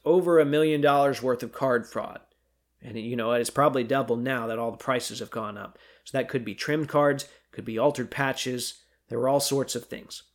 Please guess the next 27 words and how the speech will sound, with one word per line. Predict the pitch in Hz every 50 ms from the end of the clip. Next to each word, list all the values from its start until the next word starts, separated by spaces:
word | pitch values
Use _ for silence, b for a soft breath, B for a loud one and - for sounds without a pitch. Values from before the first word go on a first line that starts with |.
| _ _ _ _ -
Some | - - 151 151 165 165
of | 143
you | 156 160 156
might | 147 147 151 151
even | 151 147 143 143
remember | 143 143 147 156 175 165 131 117
the | 110 107
episode | 117 127 - 135 - - 143 131
where | 127 131 127
I | 120
talked | 120 - 147 135 131 -
about | 127 123 131 127 110 120
the | 127 123
Athletic | 120 117 - 131 147 147 143 135 - -
article | 127 131 127 120 - - 113
that | 113 110 113
I | 120 127
was | 127 120
interviewed | 147 151 151 143 120 113 101 95 -
for. | - 107 107 - b b b b b _
That | - 113 104 107
article | 127 143 151 143 - - 123
mentioned | 120 110 101 113 - - 127 120
some | - - 98 101
of | 95
that | 101 101 -
stuff. | - - - 160 143 113 -